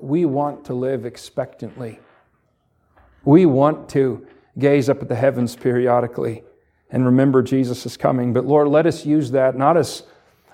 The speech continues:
not as a reason to quit or give up, but as a motivation that our hourglass is running out of sand,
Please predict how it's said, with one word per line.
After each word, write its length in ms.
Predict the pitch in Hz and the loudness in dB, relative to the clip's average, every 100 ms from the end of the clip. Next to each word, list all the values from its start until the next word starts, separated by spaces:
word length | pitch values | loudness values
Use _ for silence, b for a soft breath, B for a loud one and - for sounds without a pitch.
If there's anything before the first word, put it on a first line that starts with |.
| b | b
not 180 | 165 208 | 4 6
as 100 | 156 | 4
a 80 | 147 | 4
reason 400 | 160 165 147 120 | 6 4 2 -4
to 60 | |
quit 440 | - - 185 170 139 | -4 2 4 4 2
or 40 | |
give 240 | 123 156 135 | 0 2 6
up, 540 | 170 - - - _ | 4 4 -4 -20 _
but 160 | 135 151 | 2 2
as 100 | 123 | 2
a 40 | 139 | 2
motivation 1000 | 147 165 120 135 160 - 131 120 139 _ _ _ _ _ _ _ _ _ - | 2 2 2 0 -2 -4 -8 -8 -12 _ _ _ _ _ _ _ _ _ -2
that 140 | 123 | 2
our 420 | 139 131 123 - - _ _ _ _ _ _ _ _ _ _ _ _ - | 4 4 2 -4 -20 _ _ _ _ _ _ _ _ _ _ _ _ 0
hourglass 760 | 147 170 147 139 135 131 110 131 | 4 6 4 4 2 0 -2 -6
is 120 | 117 | -2
running 280 | 143 143 135 | -2 0 -4
out 100 | 127 | -4
of 80 | |
sand, 560 | - - 143 123 107 | -6 -6 -6 -8 -10